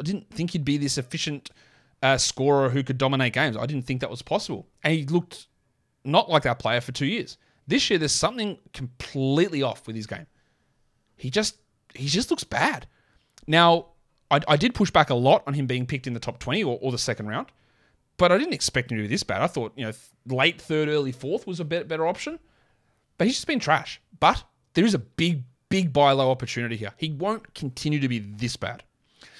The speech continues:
The artist formerly known as Taurean Prince ch-, chipped in with nineteen points on six shots in twenty-two minutes. It's a little bit fluky. While our favourite foul machine, Jaden McDaniels, fouled out in thirty-one minutes. And this guy's ups and downs are so annoying. Nine and two with one steal and zero blocks. His rebounds,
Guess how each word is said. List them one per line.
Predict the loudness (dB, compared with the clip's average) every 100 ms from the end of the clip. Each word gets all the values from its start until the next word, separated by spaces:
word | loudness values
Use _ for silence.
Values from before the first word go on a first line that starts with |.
| -20 -2
The | 4
artist | 4 4
formerly | -2 0
known | 0
as | -2 0
Taurean | 0 0
Prince | -2 -4 -4
ch-, | -10 -10
chipped | -8 -6
in | -4
with | -2 -2
nineteen | -2 -2 -4
points | -2 -4
on | -2
six | -4 -4 -2
shots | -4 -2
in | -6
twenty-two | -4 -6 -4
minutes. | -4 -4 -6
It's | -10 -6
a |
little | -4 -4
bit | -6 -10
fluky. | -8 -8 -4
While | 0 2 0 -8 -10
our | 2 2
favourite | 4 4 2
foul | 2 4 4
machine, | 2 0 0
Jaden | 0 0 0
McDaniels, | -4 -2 -2 -4
fouled | 0 2 4
out | 4 2
in | 0
thirty-one | 0 0 -2 -2
minutes. | -2 -2
And | -4 -4 -8 -20 -20 -20 -6
this | -4 2
guy's | 6 8 6 4 2
ups | 2 0
and | 2
downs | 4 2 0
are |
so | 0 2 2
annoying. | 2 -4 -8 _ _ _ _ _ _ _ _ -10
Nine | -2 2 4 4
and | 2 0
two | 2 2 0 _ _
with | -6 -2
one | 0 -2
steal | 0 0
and | 2
zero | 2 2
blocks. | 4 2 2 -8 -4
His | -2 2
rebounds, | 4 4 2